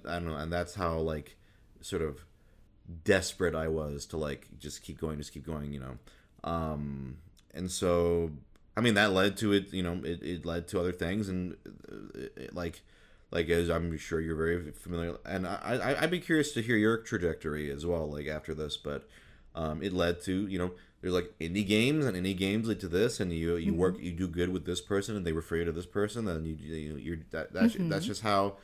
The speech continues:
Speaker 1: excuse me, how it just sort of, uh, evolves, is, is that that's how your career sort of goes, but, um, yeah, I would say that audio-centric comedic development period,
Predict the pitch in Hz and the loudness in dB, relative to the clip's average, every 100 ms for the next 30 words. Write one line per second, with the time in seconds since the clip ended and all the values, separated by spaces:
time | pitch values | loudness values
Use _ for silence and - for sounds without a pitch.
0 | - - - - - - - - - - | -20 -20 -20 -20 -20 -20 -20 -20 -20 -10
1 | - 139 151 95 104 104 98 98 107 101 | -2 2 2 2 4 4 4 2 4 4
2 | 95 87 101 98 98 95 98 95 139 76 | 2 0 2 4 4 4 4 6 6 4
3 | 71 85 78 - 80 78 87 87 92 85 | 0 -4 -4 -4 -6 -4 -4 -2 -2 0
4 | 80 - 87 82 87 78 69 - 76 90 | -2 -4 -2 -2 -2 -4 -6 -8 0 2
5 | 87 73 - 69 65 - - - - - | 4 0 -4 -6 -8 -12 -20 -20 -20 -10
6 | 78 78 73 71 69 67 - - 82 87 | -6 -4 -4 -6 -8 -10 -14 -6 -2 -2
7 | 73 - - 82 85 85 98 90 85 80 | -4 -14 -10 2 2 4 4 4 4 0
8 | - - - 104 120 123 117 110 110 107 | -8 -8 4 6 8 8 8 6 2 0
9 | - 110 95 - - - - - 98 98 | 2 2 2 -4 -20 -20 -16 -4 0 4
10 | 101 98 87 - - - 95 80 95 95 | 4 4 2 -4 -20 0 0 6 6 6
11 | 92 87 - - - 90 80 78 73 | 2 -6 -8 -14 -2 2 2 0 -4